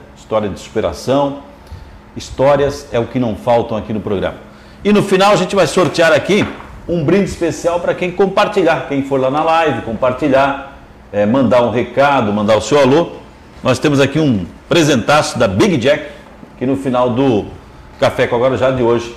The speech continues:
a gente vai fazer um sorteio especial pra você. E hoje eu conto com o carinho da sua audiência, né?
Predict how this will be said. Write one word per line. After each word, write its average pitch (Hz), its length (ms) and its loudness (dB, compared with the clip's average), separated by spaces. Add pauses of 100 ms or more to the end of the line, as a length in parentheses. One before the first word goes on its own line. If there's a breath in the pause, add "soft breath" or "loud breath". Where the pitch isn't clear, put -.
(120)
a 110 40 -4
gente 110 140 -4
vai 113 120 -2
fazer 110 180 -4
um 110 60 -6
sorteio 110 360 -2
especial 107 480 -2
pra 107 140 -2
você. 98 280 -4 (1000 loud breath)
E 262 80 4
hoje 214 200 6
eu 220 60 2
conto 214 280 2
com 214 140 0
o 196 40 2
carinho 170 480 2
da 143 140 -4
sua 170 160 -2
audiência, 147 540 0
né? 139 220 -2